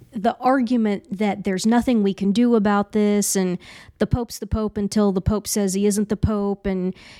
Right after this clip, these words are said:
no, we, none of us have any capacity to make any judgment about any of this. This just speaks to how profoundly wrong that, that is.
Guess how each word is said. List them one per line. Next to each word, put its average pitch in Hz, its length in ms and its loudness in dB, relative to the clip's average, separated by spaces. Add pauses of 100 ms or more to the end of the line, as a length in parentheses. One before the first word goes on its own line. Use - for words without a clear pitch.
(120)
no, 196 240 2
we, 214 240 0
none 247 300 6
of 233 120 4
us 220 240 4
have 196 260 2
any 226 220 4
capacity 202 720 2
to 202 140 0
make 185 260 2
any 214 240 2
judgment 196 460 0
about 180 240 -2
any 190 180 2
of 185 80 2
this. 185 260 0
This 226 280 0
just 233 200 -2
speaks - 300 -2
to 185 80 -6
how 185 200 -4
profoundly 226 800 0
wrong 190 500 2
that, 170 240 -6
that 185 340 0
is. 185 460 -4